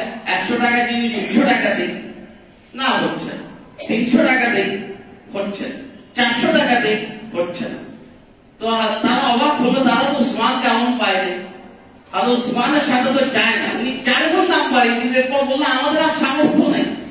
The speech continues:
এর চেয়ে বেশি দাম আর সামর্থ্য নাই, আপনি কেন দিচ্ছেন না?" বলে, "দেখো, আমি অনেক ভালো একটা offer পেয়েছি।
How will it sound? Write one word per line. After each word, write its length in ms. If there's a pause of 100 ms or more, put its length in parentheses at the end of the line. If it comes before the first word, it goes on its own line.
এর 260
চেয়ে 120
বেশি 220
দাম 180
আর 120 (100)
সামর্থ্য 460
নাই, 180 (200)
আপনি 240
কেন 240 (120)
দিচ্ছেন 360
না?" 220 (300)
বলে, 200
"দেখো, 640
আমি 260
অনেক 260
ভালো 200
একটা 200
offer 300 (100)
পেয়েছি। 260